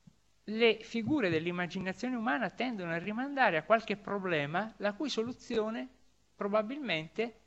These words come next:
eh, l'immaginazione ci vuol dire, non è poi così lontana. L'averlo concepito è già un passo verso la soluzione.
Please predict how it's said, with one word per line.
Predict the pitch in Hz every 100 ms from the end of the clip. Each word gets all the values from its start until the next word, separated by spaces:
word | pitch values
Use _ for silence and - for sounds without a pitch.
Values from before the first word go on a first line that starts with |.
| _ _ _
eh, | - -
l'immaginazione | 190 185 180 185 185 175 233
ci | 170 208
vuol | 262 247
dire, | 156 151 180 - -
non | 240 233
è | 123
poi | - 131
così | 135 117 135
lontana. | 135 120 - 143 107 - -
L'averlo | 156 160 208 339 269 185
concepito | 208 202 320 - 160 - 190
è | - 269
già | 160 151 127
un | - 214
passo | - - - - 175 - -
verso | 143 151 -
la | 147
soluzione. | 135 131 131 - - -